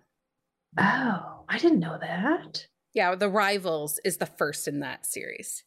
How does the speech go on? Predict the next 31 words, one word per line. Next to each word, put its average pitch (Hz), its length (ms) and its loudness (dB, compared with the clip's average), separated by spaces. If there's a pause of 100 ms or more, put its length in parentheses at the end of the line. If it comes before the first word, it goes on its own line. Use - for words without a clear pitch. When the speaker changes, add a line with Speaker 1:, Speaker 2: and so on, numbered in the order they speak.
(920)
Speaker 1:
Okay, 220 240 6
well, 202 340 2
never 151 300 2
mind. 185 460 2
I 165 160 2
lied. 180 680 2 (760)
I 202 60 8
didn't 196 260 10
Speaker 2:
Um, - 60 8
Speaker 1:
read 330 160 6
book 185 200 2
one. 165 140 4
I 160 80 4
didn't 208 200 6
know 220 120 4
the 220 100 -4
book 240 240 0
one 226 140 2
was 254 140 -2
connected. 247 580 -4 (560)
Speaker 2:
So 320 320 4
a 294 60 2
couple 330 420 0
of 370 120 2
examples 226 640 2
of 202 200 0
this 165 520 -2 (100)
are 240 80 6
going 233 360 4
to 240 120 0
be 202 560 0